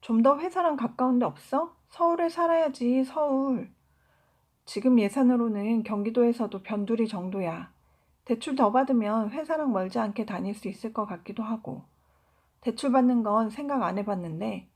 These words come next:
부동산 사장님이 받으라고 하네. "그래, 뭐하러 멀리 살아.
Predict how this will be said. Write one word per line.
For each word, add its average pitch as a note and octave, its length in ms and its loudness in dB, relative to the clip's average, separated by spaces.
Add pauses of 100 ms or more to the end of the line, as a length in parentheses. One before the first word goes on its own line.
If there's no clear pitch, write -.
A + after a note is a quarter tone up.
(380)
부동산 C4+ 440 0
사장님이 C#4 540 0
받으라고 A3+ 540 -4
하네. F#3 420 -6 (840)
"그래, C4+ 400 2
뭐하러 A#3 420 2
멀리 A3 320 2
살아. A3 560 -2